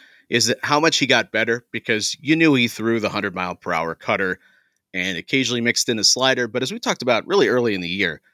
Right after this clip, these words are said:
not a big swing and miss guy. He's gonna keep the ball on the ground, maybe limit some of the hard contact.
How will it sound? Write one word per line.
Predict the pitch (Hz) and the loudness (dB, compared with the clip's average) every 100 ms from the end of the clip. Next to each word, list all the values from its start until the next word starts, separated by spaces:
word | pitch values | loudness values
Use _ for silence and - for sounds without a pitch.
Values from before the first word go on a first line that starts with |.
| _ _ | _ _
not | - 330 | -4 0
a | |
big | 226 185 | 2 2
swing | - 135 139 | 2 2 2
and | 123 | 2
miss | 107 - | 2 0
guy. | 107 95 | 2 0
He's | 98 | 0
gonna | 131 | -2
keep | 123 - | -4 -6
the | 117 | -2
ball | 127 | 0
on | 120 | 0
the | 104 | -2
ground, | 90 87 87 92 | -2 -2 -2 -4
maybe | 95 110 | -6 -4
limit | 117 113 - | -4 -2 -2
some | 117 | -2
of | |
the | 107 | -2
hard | 107 101 - | 0 -2 -4
contact. | 98 92 90 90 85 - | -6 -6 -4 -6 -6 -10